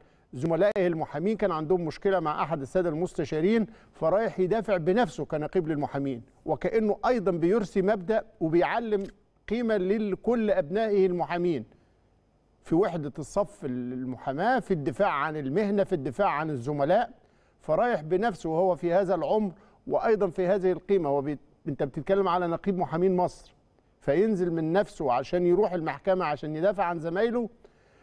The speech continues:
فتفيض روحه الطاهرة إلى بارئها في نفس اللحظة.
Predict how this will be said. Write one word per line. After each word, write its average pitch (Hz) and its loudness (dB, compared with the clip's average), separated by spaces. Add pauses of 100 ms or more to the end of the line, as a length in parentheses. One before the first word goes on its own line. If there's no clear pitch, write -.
(160)
فتفيض 180 -2
روحه 160 2
الطاهرة 175 0 (360)
إلى 208 4
بارئها 202 2
في 170 -4
نفس 190 -4
اللحظة. 120 -4